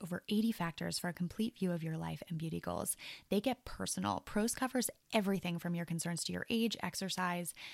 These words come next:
and stress levels in order to uncover what's impacting your hair and skin health. They asked me about my hair loss being genetic in my family, how long it takes for my hair to get oily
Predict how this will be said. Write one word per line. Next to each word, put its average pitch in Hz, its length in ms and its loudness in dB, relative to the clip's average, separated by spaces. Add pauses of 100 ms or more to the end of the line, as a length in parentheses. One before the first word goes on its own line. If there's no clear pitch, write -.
(120)
and 165 120 -2
stress - 320 4
levels 190 320 4
in 190 140 2
order 214 200 2
to 240 160 2
uncover 175 340 2
what's 170 200 -2
impacting 175 480 -2
your 170 100 0
hair 180 380 0
and 170 120 0
skin 175 220 -4
health. - 400 -6 (380)
They - 100 4
asked 240 160 6
me 294 80 6
about 254 180 6
my 208 100 4
hair 190 220 2
loss 196 200 2
being 170 180 0
genetic 175 400 0
in 208 80 4
my 208 100 4
family, 170 540 -2
how 220 220 0
long 233 160 6
it 214 80 2
takes 185 200 -2
for 180 100 -2
my 170 100 -2
hair 165 180 -2
to 165 60 -2
get 165 200 -6
oily 185 280 0